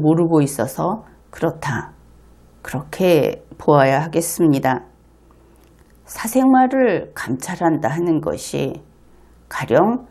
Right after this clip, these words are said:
어떤 범죄를 쫓아서 가다 보니까, 어, 가령 공무원이 근무하는 그 근무지를 벗어나서 민간 거주구역,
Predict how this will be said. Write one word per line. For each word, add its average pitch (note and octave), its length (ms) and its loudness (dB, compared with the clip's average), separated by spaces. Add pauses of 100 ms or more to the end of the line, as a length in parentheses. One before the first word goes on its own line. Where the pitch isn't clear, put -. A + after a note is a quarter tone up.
(200)
어떤 F3+ 440 0
범죄를 F#3+ 760 0
쫓아서 G#3 500 -6
가다 D3 340 -6
보니까, D3+ 840 0 (640)
어, - 460 -8 (400)
가령 D3 440 -2
공무원이 G3 720 2
근무하는 D#3+ 840 0 (420)
그 G3+ 520 0
근무지를 G3+ 840 2
벗어나서 D3+ 1000 0 (480)
민간 G3 680 2 (380)
거주구역, D3 720 -2